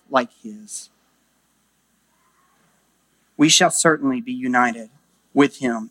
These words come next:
in a resurrection like his." That's what Je-, that's the same thing Jesus is telling these disciples. "Just as I live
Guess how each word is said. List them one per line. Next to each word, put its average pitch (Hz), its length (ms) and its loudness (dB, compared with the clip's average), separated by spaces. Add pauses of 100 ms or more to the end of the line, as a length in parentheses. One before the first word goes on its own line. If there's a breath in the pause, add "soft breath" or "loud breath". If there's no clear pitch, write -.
in 135 80 -4
a 123 80 -4
resurrection 120 880 -6 (380)
like 120 220 -10
his." - 580 -20 (680)
That's - 140 -12
what 180 100 2
Je-, 160 400 -4
that's 165 220 -6
the 175 40 -2
same 160 240 -2
thing 151 160 2
Jesus 139 400 -6
is 127 140 -10
telling 127 240 -6
these 117 200 -12
disciples. - 760 -14 (1040)
"Just 170 300 0
as 170 100 0
I 147 240 -2
live 113 400 -12